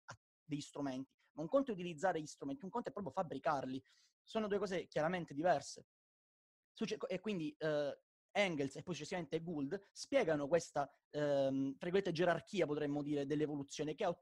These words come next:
tutta quanta origine da-, dalla conquista del bipedalismo e dalla liberazione delle mani, e quindi la possibilità di creare,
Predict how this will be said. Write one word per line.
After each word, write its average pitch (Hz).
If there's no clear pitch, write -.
tutta 233
quanta 180
origine 139
da-, 147
dalla 165
conquista 170
del 139
bipedalismo 147
e -
dalla 185
liberazione 185
delle 196
mani, 131
e -
quindi 151
la 156
possibilità 160
di 143
creare, 135